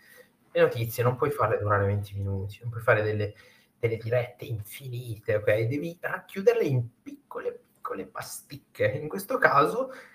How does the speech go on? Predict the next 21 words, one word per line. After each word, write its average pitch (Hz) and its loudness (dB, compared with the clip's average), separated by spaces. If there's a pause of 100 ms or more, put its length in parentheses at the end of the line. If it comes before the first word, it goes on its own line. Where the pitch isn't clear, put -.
(140)
vengono, 101 6 (380)
eh, 98 -6
condensati 135 0
gli 107 2
articoli 120 0
di 117 -8
ciò 156 6
che 156 4
accade 117 2
nel 107 -4
mondo, 101 2
le 95 -12
cose 92 -8
più 98 -16
di 98 -12
spicco, - -6
magari 127 -2
le - -12
cose 175 -6
che 160 -8
fanno 151 0